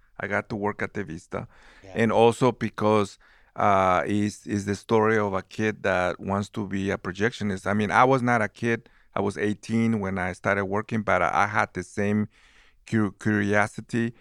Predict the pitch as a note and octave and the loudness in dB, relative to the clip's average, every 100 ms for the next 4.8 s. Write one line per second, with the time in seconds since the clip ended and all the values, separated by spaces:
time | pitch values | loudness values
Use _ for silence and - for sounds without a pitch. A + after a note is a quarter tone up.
0 | _ _ - G2 G2+ F#2+ F2+ G#2+ G#2 G#2+ | _ _ -8 -2 0 0 0 0 0 -2
1 | G#2 F#2 G2 G#2+ A2+ A#2 A2+ G2+ A2 A2+ | 0 0 2 2 2 0 0 -2 0 2
2 | A2+ G#2 _ _ _ _ - F#2+ F#2+ F2 | 2 0 _ _ _ _ -8 -4 -4 -4
3 | E2+ F#2 F2+ A2+ A2+ A2+ A2+ A2+ G2+ G#2+ | -6 -8 -6 0 2 2 -2 -4 -4 -4
4 | - G#2+ G#2 - F#2+ G2+ G2 | -2 -2 -2 -4 -6 -6 -8